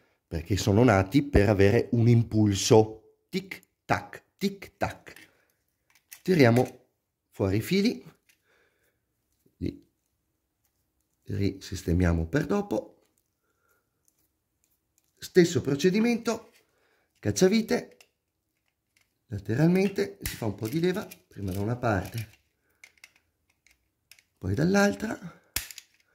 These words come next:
sempre piano perché se gli date un colpo secco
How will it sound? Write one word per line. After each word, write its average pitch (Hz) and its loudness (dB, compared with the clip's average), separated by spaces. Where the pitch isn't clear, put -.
sempre 110 -2
piano 131 6
perché 107 -2
se 107 -4
gli 104 2
date 113 0
un 117 2
colpo 120 4
secco - 2